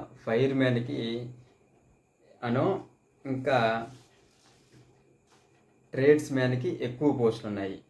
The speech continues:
ఫైర్‌మెన్కి రెండు వందల నలభై ఏడు పోస్టులు ఉన్నాయి. శాలరీ వచ్చేసరికి పంతొమ్మిది వేల తొమ్మిది వందలు నుంచి అరవై మూడు వేలు వరకు ఉంటుంది. అలాగే ఎక్స్ సర్వీస్ మ్యాన్కి ఇందులో ఎక్కువ ఉన్నాయి, ఇరవై నాలుగు పోస్టులు ఉన్నాయి. అలాగే హ్యాండిక్యాప్డ్ వాళ్ళకి తొమ్మిది,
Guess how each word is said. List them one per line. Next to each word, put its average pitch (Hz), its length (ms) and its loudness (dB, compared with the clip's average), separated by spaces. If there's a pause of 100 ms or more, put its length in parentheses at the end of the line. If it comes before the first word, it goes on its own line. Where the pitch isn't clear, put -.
(220)
ఫైర్‌మెన్కి 127 540 0
రెండు 117 260 0
వందల 120 220 2 (100)
నలభై 110 260 0
ఏడు 107 180 0
పోస్టులు 120 340 0
ఉన్నాయి. 98 220 -6 (520)
శాలరీ 120 340 0
వచ్చేసరికి 120 480 -2
పంతొమ్మిది 117 320 0
వేల 113 200 0
తొమ్మిది 107 240 -2
వందలు 107 380 -2
నుంచి 110 260 -6 (300)
అరవై 113 220 -2
మూడు 107 160 0
వేలు 120 180 6
వరకు 110 220 0
ఉంటుంది. 98 300 -8 (600)
అలాగే 127 320 0 (140)
ఎక్స్ 123 180 -6
సర్వీస్ 135 300 2
మ్యాన్కి 123 260 -2
ఇందులో 120 220 2
ఎక్కువ 110 240 -6
ఉన్నాయి, 98 240 -4 (420)
ఇరవై 113 320 -2
నాలుగు 110 260 0
పోస్టులు 110 320 -2
ఉన్నాయి. 98 220 -8 (720)
అలాగే 127 380 0 (280)
హ్యాండిక్యాప్డ్ 120 540 0
వాళ్ళకి 117 280 -4
తొమ్మిది, 101 320 -2